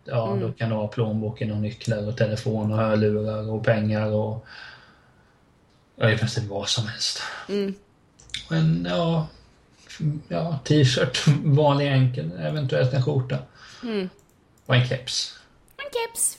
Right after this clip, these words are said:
Speaker 1: Så tillvida man inte har stylat håret.
Speaker 2: Stylat håret, ja,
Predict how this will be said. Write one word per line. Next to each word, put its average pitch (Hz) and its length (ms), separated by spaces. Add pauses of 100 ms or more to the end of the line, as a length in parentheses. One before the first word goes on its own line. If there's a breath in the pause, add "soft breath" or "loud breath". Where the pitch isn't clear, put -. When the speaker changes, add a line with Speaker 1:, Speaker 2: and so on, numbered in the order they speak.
Speaker 1:
Så 170 300
tillvida 151 880
man 139 220
inte 127 300
har 113 80
stylat 123 500
håret. 127 520 (960 loud breath)
Speaker 2:
Stylat - 600
håret, 226 500
ja, - 100